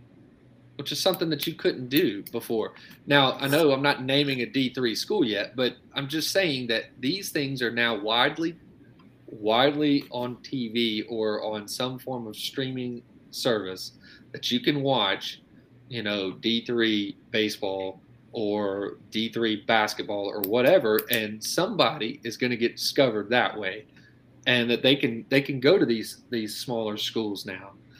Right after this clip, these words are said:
Um, but yes, the transfer portal is hurting or going against the high school athlete, and it's forcing them to either have to pick a smaller school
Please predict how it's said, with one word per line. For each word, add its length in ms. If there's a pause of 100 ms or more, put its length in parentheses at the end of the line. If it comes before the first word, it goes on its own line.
(240)
Um, 520 (760)
but 200
yes, 600 (400)
the 120
transfer 480
portal 480
is 580 (580)
hurting 580
or 100
going 360
against 680 (540)
the 140
high 320
school 640
athlete, 600
and 120
it's 180
forcing 560
them 400 (460)
to 220
either 340
have 260
to 180
pick 260
a 100
smaller 580
school 500